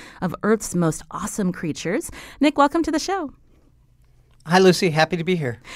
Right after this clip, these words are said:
Speaker 1: I want to let our listeners know that there's an excerpt of your book on our website, W M P R dot org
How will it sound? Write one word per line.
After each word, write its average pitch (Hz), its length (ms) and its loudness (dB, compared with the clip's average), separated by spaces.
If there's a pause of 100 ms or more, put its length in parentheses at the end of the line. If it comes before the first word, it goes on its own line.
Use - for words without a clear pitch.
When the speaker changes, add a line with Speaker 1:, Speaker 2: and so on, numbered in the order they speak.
(180)
Speaker 1:
I 269 40 4
want 285 100 6
to 277 40 8
let 269 120 6
our 240 80 4
listeners 233 420 4
know 175 320 2
that 170 320 0
there's 175 140 -2
an - 120 -4
excerpt - 520 -2
of 180 200 0
your 160 200 -4
book 151 360 -4
on 170 140 -4
our 170 100 -2
website, 147 440 -6
W 156 340 -4
M 151 160 0
P 151 160 -10
R 139 220 -6
dot 131 180 -8
org 131 340 -4